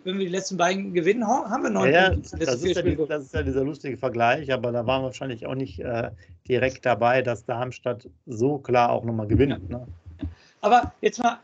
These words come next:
Speaker 1: ganz, ganz ehrlich, um jetzt mal vielleicht, ich, ich bin da heute nicht für aufgelegt, aber um mal
Speaker 2: <laughs>
Speaker 1: vielleicht doch, äh, ein bisschen positiv zu denken.
Speaker 2: Gut ist das, dass du's machst.
Speaker 1: Ja,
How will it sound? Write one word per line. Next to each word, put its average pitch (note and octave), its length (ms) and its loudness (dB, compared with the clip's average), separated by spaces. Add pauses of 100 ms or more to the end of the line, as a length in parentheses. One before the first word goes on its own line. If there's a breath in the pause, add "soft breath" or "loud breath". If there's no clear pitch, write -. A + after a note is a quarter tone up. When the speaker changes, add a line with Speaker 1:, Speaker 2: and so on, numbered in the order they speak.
(140)
Speaker 1:
ganz, A#3+ 240 2
ganz A#3 200 -2
ehrlich, F3 340 -2
um G#3+ 140 -4
jetzt B3 160 -2
mal A#3 160 2
vielleicht, G#3+ 680 0
ich, - 360 -10
ich - 220 -10
bin A#3 160 -2
da A#3 180 4 (140)
heute A#3 260 0
nicht A#3+ 160 -2
für A#3 120 0
aufgelegt, C#3+ 540 -4 (280 soft breath)
aber F3+ 160 0
um G#3+ 80 8
mal A#3 160 0
Speaker 2:
<laughs> - 0 -
Speaker 1:
vielleicht A3+ 440 0
doch, B3 220 -2
äh, B3+ 300 -2
ein G#3 80 -8
bisschen B3 300 0
positiv G#3+ 440 -2
zu D3+ 140 -8
denken. C3 320 0 (880)
Speaker 2:
Gut A#3+ 180 4
ist B2 140 2
das, A2+ 220 0
dass G#2+ 140 -10
du's A#2 200 -8
machst. A2 240 -4
Speaker 1:
Ja, A#3+ 140 2